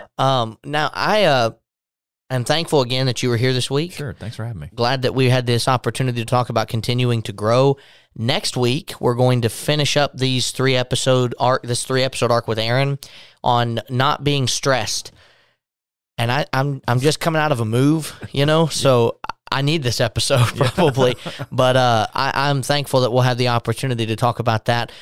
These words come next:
Speaker 1: For us, it'll be three minutes. For you, it'll be one week. Uh, but hey, that's what, uh, that's what it's good to know that we have other content here on the Scatter the Broad Network that you can go and listen to. Content for every day of the week.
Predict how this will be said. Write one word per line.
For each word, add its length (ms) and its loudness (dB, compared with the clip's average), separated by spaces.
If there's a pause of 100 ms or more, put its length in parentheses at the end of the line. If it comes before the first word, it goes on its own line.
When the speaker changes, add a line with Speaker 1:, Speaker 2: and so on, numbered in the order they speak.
(100)
Speaker 1:
For 160 2
us, 180 2
it'll 140 0
be 120 0
three 220 2
minutes. 320 2
For 160 -2
you, 140 4
it'll 100 4
be 100 2
one 280 4
week. 300 0 (300)
Uh, 260 2
but 180 2
hey, 320 0 (460)
that's 220 -2
what, 180 4
uh, 360 4
that's 220 0
what 160 4
it's 360 -4
good 240 2
to 60 2
know 240 4
that 120 2
we 140 4
have 180 2
other 240 2
content 420 0
here 120 4
on 100 2
the 40 -2
Scatter 300 -2
the 80 -2
Broad 200 2
Network 320 -2
that 180 -4
you 80 2
can 140 -6
go 180 4
and 80 0
listen 300 0
to. 280 0 (300)
Content 320 0
for 100 0
every 240 2
day 200 2
of 60 2
the 80 2
week. 380 -2